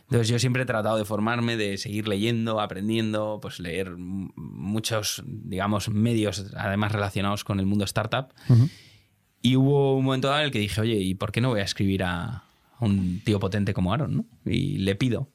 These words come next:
Speaker 1: Entonces mandé un mensaje así un poco disruptivo.
Speaker 2: ¿Cómo era el mensaje?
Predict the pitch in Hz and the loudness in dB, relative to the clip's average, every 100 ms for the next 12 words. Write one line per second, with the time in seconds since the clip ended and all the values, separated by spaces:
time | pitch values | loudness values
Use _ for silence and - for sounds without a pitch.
0 | - 113 104 110 117 101 107 120 123 135 | -4 0 2 2 2 2 2 0 0 0
1 | 135 120 127 127 120 127 123 127 123 120 | 0 0 0 -2 -2 0 2 2 0 0
2 | 117 143 147 269 - - - - - - | -2 0 0 -4 -14 -20 -20 -20 -20 -18
3 | - 143 131 127 156 113 120 - | 2 6 6 6 4 2 -2 -4